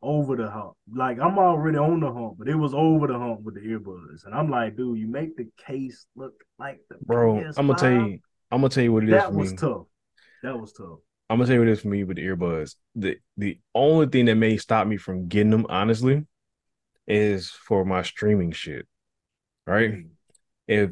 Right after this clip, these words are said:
Speaker 2: if P S five made their streaming capabilities like Xbox, where, like, if I can have a wireless headset, hear everything, and then people who are watching the stream can still hear everything, the gameplay and shit, I would
Speaker 1: Mm.
Speaker 2: use it.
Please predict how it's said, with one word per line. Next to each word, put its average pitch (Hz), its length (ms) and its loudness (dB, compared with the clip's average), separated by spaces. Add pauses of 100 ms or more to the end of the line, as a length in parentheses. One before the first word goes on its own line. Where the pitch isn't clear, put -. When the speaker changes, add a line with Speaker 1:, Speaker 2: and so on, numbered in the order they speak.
Speaker 2:
if 113 260 -2
P 160 200 2
S 165 140 2
five 113 520 2 (720)
made 110 340 0
their 107 120 0
streaming 110 360 -2
capabilities 95 520 -4
like 85 160 -4
Xbox, 82 520 -4
where, 85 160 -4
like, 80 220 -4
if 78 100 -8
I 98 140 0
can 95 80 0
have 90 160 0
a 82 40 -4
wireless 92 360 0
headset, 98 600 -4
hear 113 280 2
everything, 104 520 2
and 101 160 -2
then 87 260 -4 (840)
people 110 260 2
who 104 160 2
are 90 220 0
watching 101 380 -2
the 101 60 -2
stream 107 280 -2
can 92 100 -4
still 104 240 2
hear 110 380 2
everything, 104 320 -2
the 92 100 -6
gameplay 110 440 2
and 117 80 0
shit, 139 300 -6 (640)
I 98 100 0
would 98 180 -2
Speaker 1:
Mm. 90 60 -8
Speaker 2:
use 107 320 4
it. - 120 -12